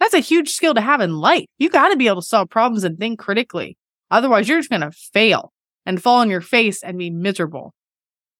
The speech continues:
There was an article that Forbes put out said a significant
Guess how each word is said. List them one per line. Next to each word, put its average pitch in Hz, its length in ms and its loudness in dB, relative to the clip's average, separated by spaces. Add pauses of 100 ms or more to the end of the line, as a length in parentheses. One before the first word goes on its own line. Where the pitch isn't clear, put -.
(720)
There 214 140 4
was 214 120 2
an 233 60 -4
article 247 320 2
that 208 180 2
Forbes 247 320 -2
put 214 140 0
out 165 160 0
said 185 180 0
a 180 120 -2
significant 254 960 2